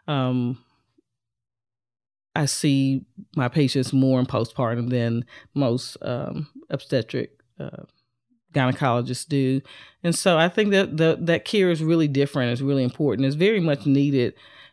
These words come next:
and it will really help to, uh, address, to me, it really will help to address the maternal mortality numbers we're seeing in the Black community.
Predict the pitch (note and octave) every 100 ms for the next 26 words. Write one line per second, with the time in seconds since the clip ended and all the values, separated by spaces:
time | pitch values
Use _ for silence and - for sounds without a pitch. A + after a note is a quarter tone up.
0 | - D#3 D3+ D3 - D3 D#3 D3 C#3 C#3
1 | D3+ E3 C#3 D3 B2+ B2+ - C#3+ C3 B2
2 | - A#2+ - - C#3 B2+ C3 B2 B2 -
3 | E3+ G#3 B3+ C#3+ C#3+ C#3+ C3+ C#3 C3 B2
4 | B2 C3 B2+ - A#2 F2+ - - - -
5 | C#3 D3+ C3+ C3 D#3 B2 B2+ B2+ B2+ A#2+
6 | B2+ B2 - C#3+ B2+ B2 A#2+ A2 A#2+ A#2
7 | - C#3 B2 G2+ C#3 B2+ B2+ A#2+ A#2+